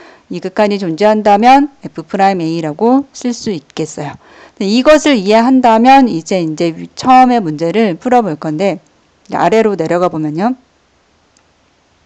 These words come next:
어, 우선 문제를 적은 것이고 그 아랫줄에 이제 이 식을 변형했는데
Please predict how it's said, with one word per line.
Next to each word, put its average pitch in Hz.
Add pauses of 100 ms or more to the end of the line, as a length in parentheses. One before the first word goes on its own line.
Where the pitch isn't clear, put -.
(1500)
어, 160 (440)
우선 208
문제를 262
적은 185
것이고 269 (100)
그 208
아랫줄에 196
이제 156
이 170
식을 226
변형했는데 240